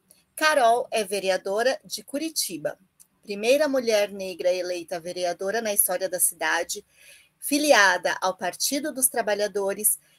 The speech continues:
foi a terceira candidata mais votada em dois mil e vinte, com oito mil oitocentos e setenta e quatro votos.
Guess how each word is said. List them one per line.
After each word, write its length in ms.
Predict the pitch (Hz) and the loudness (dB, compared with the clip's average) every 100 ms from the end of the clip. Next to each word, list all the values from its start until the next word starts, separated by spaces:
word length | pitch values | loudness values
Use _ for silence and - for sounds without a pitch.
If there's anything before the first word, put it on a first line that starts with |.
| _ - | _ -8
foi 260 | - 196 | 0 4
a 80 | 180 | 4
terceira 720 | - 185 - - 240 277 311 | 2 0 2 4 2 0 -2
candidata 720 | 302 285 269 233 208 208 233 | 0 -2 -2 2 2 2 -4
mais 460 | 208 196 208 254 247 | -4 2 2 4 0
votada 580 | 247 262 233 190 202 214 | 0 0 2 4 4 -2
em 80 | 214 | -4
dois 240 | 202 196 | -4 -4
mil 180 | 196 226 | -6 -6
e 120 | 262 | -6
vinte, 520 | 185 175 175 - - _ _ - _ | -8 -12 -6 -6 -8 _ _ -20 _
com 240 | - 190 - | -4 -4 -4
oito 380 | - 208 226 233 | 0 0 0 -6
mil 400 | 208 208 254 302 - | -6 -2 -2 0 0
oitocentos 760 | 233 262 - 226 220 220 214 | 0 2 4 4 2 -4 -6
e 80 | 214 | -2
setenta 420 | 214 - 214 202 | -2 -4 -6 -4
e 60 | 190 | -4
quatro 440 | 196 190 - 240 | 2 2 0 -8
votos. 720 | 185 175 165 - 185 - | 0 -2 -2 -10 0 2